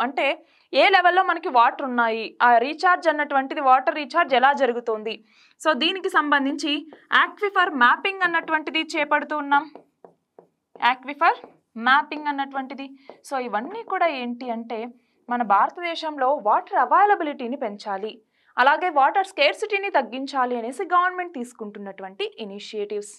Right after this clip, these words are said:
మరి ఈ సంవత్సరం ఇవాళ అంటే మార్చి ఇరవై రెండవ తేదీన మనం వరల్డ్ వాటర్ డేని జరుపుకుంటూ ఉన్నాం. మరి ఈ వరల్డ్ వాటర్ డేని ఏ థీమ్‌తో జరుపుకుంటున్నాం అనేసి మనకి ఎగ్జామ్లో అడగచ్చు. థీమ్ లేదా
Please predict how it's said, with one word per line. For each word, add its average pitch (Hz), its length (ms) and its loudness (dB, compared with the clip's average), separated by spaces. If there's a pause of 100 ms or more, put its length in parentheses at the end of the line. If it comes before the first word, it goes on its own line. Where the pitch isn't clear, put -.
(120)
మరి 349 160 2 (220)
ఈ - 20 0 (160)
సంవత్సరం 262 480 -2 (220)
ఇవాళ 233 280 2 (180)
అంటే 233 200 0 (240)
మార్చి 269 340 2 (160)
ఇరవై 240 240 -2 (120)
రెండవ 277 400 -2
తేదీన 233 320 -4 (520)
మనం 294 180 2 (180)
వరల్డ్ 330 420 4
వాటర్ 220 400 2 (140)
డేని 196 320 -6
జరుపుకుంటూ 202 520 -10 (100)
ఉన్నాం. 190 220 -10 (540)
మరి 294 180 2 (220)
ఈ - 20 -2 (160)
వరల్డ్ 370 400 4 (140)
వాటర్ 247 400 2 (140)
డేని 190 320 -10 (540)
ఏ 427 60 2 (160)
థీమ్‌తో 381 400 -6 (120)
జరుపుకుంటున్నాం 220 840 -4
అనేసి 214 320 -14
మనకి 294 240 -6
ఎగ్జామ్లో 208 440 -6
అడగచ్చు. 190 400 -10 (500)
థీమ్ 302 260 -4 (340)
లేదా 214 240 2